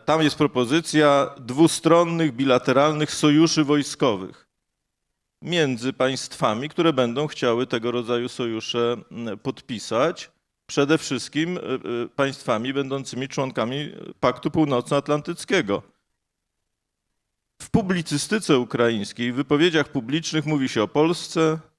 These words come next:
mówi się o państwach bałtyckich, mówi się o Stanach Zjednoczonych, mówi się o Wielkiej Brytanii, mówi się też o Turcji.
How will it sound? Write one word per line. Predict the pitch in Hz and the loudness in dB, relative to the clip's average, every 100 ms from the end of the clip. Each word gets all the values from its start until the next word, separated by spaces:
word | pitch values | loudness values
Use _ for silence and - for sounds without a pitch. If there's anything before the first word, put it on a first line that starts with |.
| _ _ _ _ | _ _ _ _
mówi | 110 123 | -6 -2
się | 127 | 0
o | 117 | 2
państwach | 127 123 - 117 | 2 0 0 0
bałtyckich, | 113 107 156 160 - 135 | 0 2 2 0 -2 -6
mówi | 127 120 | -6 -6
się | - | -2
o | 113 | -2
Stanach | - 143 139 123 | 2 2 2 0
Zjednoczonych, | 131 123 127 135 127 117 120 _ _ _ _ 120 | -2 -2 -4 -2 -2 -4 -8 _ _ _ _ -6
mówi | 127 120 | -2 -2
się | - 120 113 - | 0 2 2 2
o | 113 113 | 2 4
Wielkiej | 117 110 113 | 2 0 -2
Brytanii, | 101 101 - 135 139 135 120 | -2 -2 2 2 2 -2 -2
mówi | 139 139 | -2 -2
się | 131 135 | 0 -2
też | 120 - | -2 -2
o | 120 | -6
Turcji. | - 147 113 - - - | 0 0 0 -6 -16 -18